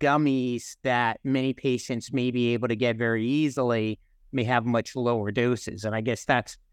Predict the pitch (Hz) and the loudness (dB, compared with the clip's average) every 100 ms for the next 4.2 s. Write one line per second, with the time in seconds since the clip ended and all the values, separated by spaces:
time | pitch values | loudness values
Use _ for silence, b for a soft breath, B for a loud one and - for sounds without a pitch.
0 | _ _ - 151 131 117 123 120 113 101 | _ _ 4 6 6 4 0 0 -4 -4
1 | 160 156 117 120 - - 131 107 127 107 | 2 4 4 2 -2 0 0 2 -2 -4
2 | - - 156 143 117 120 113 107 - 117 | -4 2 2 2 2 2 2 0 -2 -4
3 | - - 101 104 120 113 104 95 87 - | -2 -2 0 2 0 0 -2 -4 -6 -10
4 | - | -14